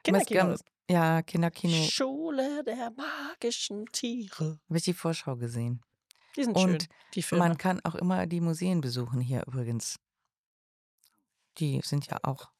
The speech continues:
Speaker 1: Okay, das steht jetzt in keinem Zusammenhang zu der Schule der
Speaker 2: Dass
Speaker 1: magischen
Speaker 2: man vielleicht
Speaker 1: Tiere,
Speaker 2: was
Speaker 1: oder?
Speaker 2: anderes macht als
Speaker 1: Ach so,
Speaker 2: Karneval
Speaker 1: okay. Ich,
Speaker 2: feiern.
Speaker 1: ich hab jetzt gedacht, du kannst ja auch Sankt Martin, du kannst auch zur, äh, Christina Oktav, kannst auch gehen.
Speaker 2: Warst du eigentlich, äh
Speaker 1: Natürlich nicht. <laughs> Ich war
Speaker 2: Okay.
Speaker 1: nirgendwo.
Speaker 2: Ah ja,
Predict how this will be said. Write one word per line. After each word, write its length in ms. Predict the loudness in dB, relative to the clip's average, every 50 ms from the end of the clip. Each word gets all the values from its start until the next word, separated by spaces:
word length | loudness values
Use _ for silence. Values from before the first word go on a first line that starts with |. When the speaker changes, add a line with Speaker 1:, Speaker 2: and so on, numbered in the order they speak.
| _ _ -8
Speaker 1:
Okay, 180 | -4 -2 0
das 100 | -2 -2 -2
steht 180 | -4 -4 -2
jetzt 160 | -2 -4 -2 -4
in 80 | -4
keinem 220 | -2 -2 -4 -2 -4
Zusammenhang 440 | -4 -2 -2 0 0 0 -2 -4
zu 100 | -4 -2
der 80 | -2 -2
Schule 240 | -2 -2 -4 -2 -2
der 80 | -2
Speaker 2:
Dass 80 | 2 2
Speaker 1:
magischen 200 | 2 4 4 4
Speaker 2:
man 80 | 2 6
vielleicht 240 | 6 6 6 6 4
Speaker 1:
Tiere, 60 | 2 2
Speaker 2:
was 60 | 2
Speaker 1:
oder? 100 | 2 2
Speaker 2:
anderes 480 | 4 4 6 4 4 2 2 0 0 0
macht 300 | 0 0 0 -2 -2 0
als 140 | 0 0
Speaker 1:
Ach 20 | 2
so, 100 | 2 4 4
Speaker 2:
Karneval 300 | 4 4 4 2 2 0
Speaker 1:
okay. 60 | 0 0
Ich, 40 |
Speaker 2:
feiern. 240 | 0 0 2 2 0
Speaker 1:
ich 120 | 0 -2 -6
hab 120 | -6 -8
jetzt 160 | -8 -8 -6
gedacht, 380 | -8 -6 -8 -8 -8 -14 -20 _ _ _ _ _ _ -4
du 120 | -4 -4
kannst 240 | -2 -2 -4 -2 0
ja 80 | -2 -2
auch 60 | -4
Sankt 200 | -6 -8 -6 -4
Martin, 280 | -4 -4 -4 -4 -8
du 40 | -2
kannst 220 | 0 0 0 0 -2
auch 120 | -6 -6
zur, 360 | -4 -4 -2 -2 -2 -2 -4
äh, 160 | -6 -8 -8
Christina 480 | -8 -8 -12 -12 -8 -2 -2 0 0 -2
Oktav, 420 | -4 -10 -10 -8 -8 -8 -8 -8
kannst 220 | -10 -12 -12 -12 -14
auch 120 | -18 -14 -10
gehen. 180 | -10 -10 -10 _ _ _ _ _ _ 0
Speaker 2:
Warst 220 | 0 0 0 2 -2 -4
du 80 | -2 -2
eigentlich, 480 | -2 -2 -2 -2 -4 -4 -4 -4 -6 -4
äh 260 | -2 0 0 0 0 0
Speaker 1:
Natürlich 360 | 0 -2 -2 -4 -6 -6 -6
nicht. 260 | -6 -6 -6 -8 -8 _ -20 _ _ _ _ -20 -20 -20 -20 -20 -20 -14 -8
<laughs> 100 | -8 -8 -8 -10 -16 -20 -20 _ _ -6 2 2
Ich 120 | 4 6
war 100 | 6 6
Speaker 2:
Okay. 80 | 8 8
Speaker 1:
nirgendwo. 520 | 6 4 4 2 -2 -2 -2 -2 -2 -2 -6 -10 -14 -4 0
Speaker 2:
Ah 140 | 4 4 4
ja, 180 | 4 4 2